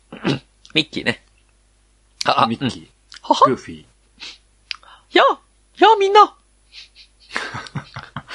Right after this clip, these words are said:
Speaker 1: <laughs>
Speaker 2: なんか、寝起きのミッキーがいるぞ。<laughs> おいおい、ミッキーさん、今日寝坊したんすか？みたいな。
Speaker 1: あ、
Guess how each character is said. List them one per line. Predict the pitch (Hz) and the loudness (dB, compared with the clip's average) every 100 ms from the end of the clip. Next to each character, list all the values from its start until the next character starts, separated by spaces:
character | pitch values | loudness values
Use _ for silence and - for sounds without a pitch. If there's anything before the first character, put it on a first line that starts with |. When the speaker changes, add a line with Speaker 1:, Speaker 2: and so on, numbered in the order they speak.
| - - | -16 -6
Speaker 1:
<laughs> | 160 - - - - - | -4 -4 -8 -16 -12 -2
Speaker 2:
な | 151 | -2
ん | |
か、 | 139 104 - - - - - | 0 -2 -4 -14 -16 -16 -4
寝 | 127 143 | 4 6
起 | 156 | 6
き | 170 | 6
の | 165 | 4
ミ | 160 170 | 4 2
ッ | |
キ | 180 | 2
ー | |
が | 123 | 2
い | |
る | 107 | 2
ぞ。 | 101 | 2
<laughs> | 92 98 - - 107 - 156 - - - - | 0 -2 -8 -8 -6 -4 -4 -6 -14 -14 -12
お | 131 113 151 | -6 -2 2
い | 120 | 4
お | 107 | 2
い、 | |
ミ | 110 117 - - - 127 | 0 -6 -8 -12 -4 -2
ッ | |
キ | 147 127 | 0 -2
ー | |
さ | 117 | -2
ん、 | 98 101 | -2 -2
今 | - | -2
日 | 107 | 0
寝 | 110 | 2
坊 | 113 208 | 6 4
し | 208 | 4
た | 233 | 2
ん | 208 | 2
す | - | 2
か？ | - 127 175 | 4 6 6
み | 147 | 4
た | 107 | 0
い | |
な。 | 277 | 2
Speaker 1:
あ、 | 277 | 0